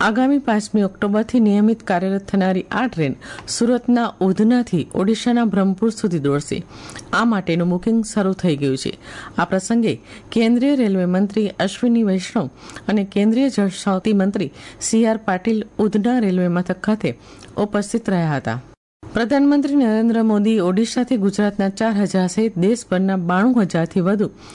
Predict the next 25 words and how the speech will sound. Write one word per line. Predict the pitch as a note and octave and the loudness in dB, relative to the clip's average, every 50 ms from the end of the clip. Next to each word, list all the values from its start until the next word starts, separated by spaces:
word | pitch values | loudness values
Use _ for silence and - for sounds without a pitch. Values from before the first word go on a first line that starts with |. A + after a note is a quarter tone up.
| - - - - - | -18 -18 -18 -14 -10
સ્વદેશી | - - - B3+ C4+ C4 G#3+ G3 F#3 - - - A3+ | -6 -2 0 2 2 2 2 0 -2 -2 -2 0 0
ભારતીય | F#3+ F3 F#3+ F#3+ F#3+ G3 G3 - B3 | 2 2 2 2 2 0 0 -2 -2
સંચાર | A#3+ - - G3 G3 F#3 - G3 F#3 | -2 0 0 0 0 0 0 0 2
નિગમ | F3+ F3+ F3 F#3 F#3+ G3+ F#3 | 2 2 2 2 2 2 2
લિમિટેડ | F3 F#3 G3 G#3+ G#3 G#3+ G#3 G3+ G3+ - - | 2 2 2 0 0 0 -2 -2 -4 -4 -2
બી | F#3+ G#3 G#3+ | 0 2 2
એસ | A3+ A3+ A3+ - | 2 0 0 0
એન | A#3 A#3 A#3 | 0 0 0
એલના | A#3 G#3+ E3+ C3 - - - - - - - - - | 0 0 -2 -4 -6 -8 -12 -14 -14 -14 -12 -6 -2
ફોર | A3 A3 A3 | 0 0 2
જી | G#3 F#3 B3+ B3+ | 2 2 2 2
નેટવર્કનો | B3 G3 F3 - E3 E3 D#3+ - G3 F#3+ G#3 G3+ | 2 2 0 0 -2 -4 -2 -2 0 0 2 2
ગઈકાલે | F#3+ G3 F3+ F#3 - F#3+ G3 G3+ C3 C#3 - - - - - - - - - | 2 0 0 0 0 -2 -2 -2 -4 -6 -10 -16 -18 -16 -16 -18 -12 -6 -2
પ્રારંભ | G3 G#3 G3+ F#3 G#3 A3 A3+ G#3 | -2 0 0 0 0 0 0 0
કરાવ્યો. | - D#3+ C#3 B2+ C3 C3+ C3+ A#2+ - - - - - - - - - E3+ | 0 -2 -2 -2 -4 -4 -6 -6 -8 -14 -20 -20 -20 -20 -16 -8 -4 -2
ગાંધીનગરમાં | E3+ E3+ G#3 A3+ A3+ A#3 C4 C4 C4 A#3+ C#4 C4+ C4+ C#4+ C#4 B3+ | 0 2 2 2 4 4 4 4 2 2 2 2 2 4 4 2
મુખ્યમંત્રી | A3 G#3 - - B3 A#3 G#3+ A3+ G#3 A3 A#3 A3+ | 2 0 0 0 0 2 2 0 0 0 0 0
ભૂપેન્દ્ર | G3+ G3+ G3 - F#3+ F#3 F3 F3+ | 0 0 0 0 -2 -2 0 -2
પટેલ, | F3 - D#3+ D#3 D#3+ E3 E3+ F#3 G#3+ - - - - - - - - - | -2 -2 -2 -4 -2 -2 -2 -2 -4 -8 -12 -20 -20 -20 -20 -20 -10 -2
કેન્દ્રીય | - G#3+ A3+ A3+ A#3 A#3+ C4 | 0 2 2 4 4 4 4
મંત્રી | B3+ B3+ B3+ C4 B3+ B3+ G#3+ D#3+ - | 4 4 2 2 0 0 -2 -2 0
ડોક્ટર | - E3+ F3+ F3+ - - G#3+ G#3+ | 0 -2 -2 -2 -2 0 2 2
મનસુખ | G#3+ F#3+ F#3 F3+ - - G3 G3+ | 4 2 2 0 0 -2 -4 0
માંડવિયાની | F#3+ E3+ E3 E3+ F3+ F#3+ G3+ G3 A3 A3 A3 A3+ A3+ G3+ - - | 0 0 2 2 2 2 2 2 2 2 2 2 2 0 0 -4
ઉપસ્થિતિમાં | E3+ - F#3+ F#3 - - F#3+ - A#3+ A#3 E3+ B2+ | -2 -2 -2 -4 -4 -6 -2 0 0 0 0 -2